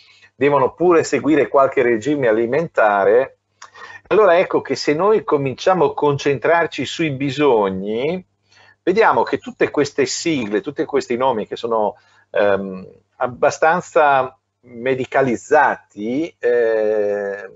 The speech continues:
rimangono esigenze che noi possiamo pensare di soddisfare nel mondo del turismo e dell'ospitalità. I numeri sono interessanti. Pensa, eh, li vedi nella colonna qui di destra, nel duemiladiciannove il diciotto per cento della popolazione mondiale ha più di sessantacinque anni,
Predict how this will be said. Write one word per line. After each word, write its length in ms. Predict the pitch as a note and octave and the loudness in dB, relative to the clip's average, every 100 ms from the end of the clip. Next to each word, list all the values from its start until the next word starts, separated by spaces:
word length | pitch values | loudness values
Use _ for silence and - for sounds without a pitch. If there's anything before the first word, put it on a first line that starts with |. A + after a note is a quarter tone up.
| _ _ _ | _ _ _
rimangono 640 | - D3+ G3 G3+ D#3+ C3 C3+ | -4 -2 2 2 2 2 2
esigenze 640 | D3 F#3 D#3 D#3 D3+ - | 2 0 0 2 2 -2
che 120 | D#3+ C3+ | -2 0
noi 180 | B2 | 0
possiamo 580 | C#3+ B2+ A#2 A2+ G#2+ F#2+ _ - - _ | 0 -2 0 0 0 -2 _ -20 -20 _
pensare 500 | C#3+ C#3 - C3+ D3+ | -2 0 0 2 2
di 100 | A#2 | 0
soddisfare 600 | - G2+ D3 - G#2 C#3+ | -2 -4 -4 0 2 2
nel 140 | G#2+ | 0
mondo 220 | G#2 G#2+ | -2 0
del 180 | G2+ F#2+ | 0 0
turismo 400 | - G2+ B2+ B2+ | -4 -6 -4 -2
e 20 | |
dell'ospitalità. 760 | G2+ F#2+ - - F2+ F2 C#3+ D3 | -2 -2 -4 -8 -8 -4 0 0
I 80 | G#2+ | 0
numeri 280 | G3 G3+ | 0 -2
sono 180 | G#2 G2+ | -2 -6
interessanti. 680 | F#2+ - A#2 C#3 D3 - F#2 - _ - _ _ _ | -4 -4 -2 -2 -4 -4 -12 -12 _ -20 _ _ _
Pensa, 480 | - D3 C#3 C3 A#2+ | 0 0 4 4 4
eh, 500 | - A2+ A2 A2 A2 | 4 4 4 4 2
li 120 | G#2+ | 2
vedi 240 | A#2 C#3 A#2+ | 2 2 2
nella 260 | A2 G#2 | 2 0
colonna 340 | - B2 B2+ A#2+ | 2 2 2 0
qui 140 | - | -2
di 100 | D#3+ | 2
destra, 340 | C3+ C#3 C#3 A2 | 2 2 2 0
nel 100 | G2+ | 0
duemiladiciannove 920 | G2+ A2+ A#2+ A2 G2 - D#3 A#2+ A#2 | -2 0 0 0 -2 -2 0 2 2
il 40 | |
diciotto 360 | F#2+ F#2+ B2 B2 | 0 -2 -4 -2
per 140 | A2 | -2
cento 200 | G2+ C#3+ | -2 0
della 120 | A2+ - | 0 0
popolazione 500 | A#2 A#2+ - C#3 A#2+ | 0 0 0 0 2
mondiale 680 | D3 B2+ G2+ G2 A2+ B2 - | 0 2 2 2 4 4 2
ha 120 | B2+ | -2
più 140 | - | -4
di 80 | A2+ | -6
sessantacinque 760 | A2 C#3 A2+ G#2 A2 A#2+ G#2 A2+ | -4 -6 -6 -6 -8 -10 -4 -4
anni, 280 | F2+ F#2+ | -4 -8